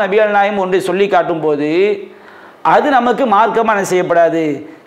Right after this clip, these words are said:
கருதப்படாது. அதை வந்து நமக்கு செஞ்சோன்னு வச்சுக்கிடுங்க, அது மார்க்கமே நாம் சொன்னோன்னு சொன்னோம்னா நாம வந்து மார்க்கத்துல இல்லாத ஒன்றை புதுசா என்ன செய்றோம், உண்டாக்குறோம். இப்போ நபிகள் நாயகம் ஸல்லல்லாஹு அலைஹி வஸல்லம் அவங்களுக்கு உடும்பு கறி பிடிக்காது,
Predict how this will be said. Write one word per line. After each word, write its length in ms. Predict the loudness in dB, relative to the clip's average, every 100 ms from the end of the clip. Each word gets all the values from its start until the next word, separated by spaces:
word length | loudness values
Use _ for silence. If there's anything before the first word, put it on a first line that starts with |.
| -2
கருதப்படாது. 680 | 0 2 0 0 -2 -4 -8 -14 -2
அதை 220 | 0 2
வந்து 200 | 2 0
நமக்கு 440 | -2 0 2 2
செஞ்சோன்னு 340 | 0 0 0 0
வச்சுக்கிடுங்க, 360 | 0 0 2
அது 40 | 2
மார்க்கமே 520 | 2 2 2 0 2
நாம் 240 | 0 0 -2
சொன்னோன்னு 300 | -2 -2 -2
சொன்னோம்னா 340 | -4 -2 2 2 2 -2 -10 -16 -20 -4
நாம 340 | 2 2 2
வந்து 240 | 0 0 2
மார்க்கத்துல 480 | 2 4 2 2
இல்லாத 480 | 0 0 2 4 2
ஒன்றை 220 | 0 0
புதுசா 260 | 0 0 0
என்ன 160 | -2 0
செய்றோம், 460 | -2 0 2 0 -4 -14 -20 -8 -2
உண்டாக்குறோம். 480 | 2 2 2 0 -6 -12 -20 -20 _ -20 -20 _ -2
இப்போ 280 | 0 2 2
நபிகள் 340 | 2 2 2
நாயகம் 340 | 2 2 0 0
ஸல்லல்லாஹு 300 | 2 4 4
அலைஹி 140 | 2
வஸல்லம் 280 | 0 -2 2
அவங்களுக்கு 680 | 2 2 0 2 2 2 2
உடும்பு 280 | 0 2 2
கறி 200 | 0 0
பிடிக்காது, 840 | -4 0 0 2 0 0 -4 -12